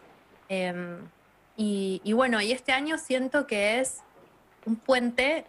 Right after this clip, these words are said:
entre ese cambio y una nueva realidad. Y creo que, bueno, siento, ¿no? Que el año que viene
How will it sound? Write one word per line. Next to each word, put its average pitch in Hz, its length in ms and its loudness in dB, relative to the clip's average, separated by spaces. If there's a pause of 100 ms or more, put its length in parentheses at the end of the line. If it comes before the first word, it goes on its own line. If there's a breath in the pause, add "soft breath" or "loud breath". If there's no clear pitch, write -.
entre 196 680 2
ese 226 220 -4
cambio 294 680 0
y 208 160 -4
una 196 180 -2
nueva 190 220 2
realidad. 175 480 -2 (320)
Y 190 80 -8
creo 233 300 2
que, 190 240 0
bueno, 180 340 -4 (160)
siento, 190 520 -2
¿no? 208 180 -8 (560)
Que 202 80 -4
el 190 40 -2
año 208 260 0
que 185 120 -2
viene 214 560 0